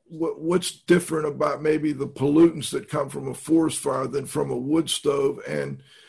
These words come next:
then if you could tell people a little bit about what your research on wood stoves shows with respect to health issues.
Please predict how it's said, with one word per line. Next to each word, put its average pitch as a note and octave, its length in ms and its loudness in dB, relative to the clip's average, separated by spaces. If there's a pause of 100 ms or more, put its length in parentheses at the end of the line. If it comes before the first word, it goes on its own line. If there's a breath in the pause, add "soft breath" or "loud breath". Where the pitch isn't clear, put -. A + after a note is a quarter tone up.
(200 soft breath)
then E3+ 160 2
if E3 140 -4
you D#3 120 -6
could E3+ 320 2
tell E3 200 2
people E3+ 340 -2
a D#3+ 60 2
little E3 160 2
bit D#3 140 -2
about D3+ 300 -2
what E3 220 -2
your D#3+ 160 4
research D#3+ 580 -2
on D3 280 -2
wood F#3 200 4
stoves D3 420 4
shows D#3 500 4
with C#3 200 -4
respect D3 520 -4
to C#3 300 -4 (540 soft breath)
health D#3 340 0
issues. D3+ 640 0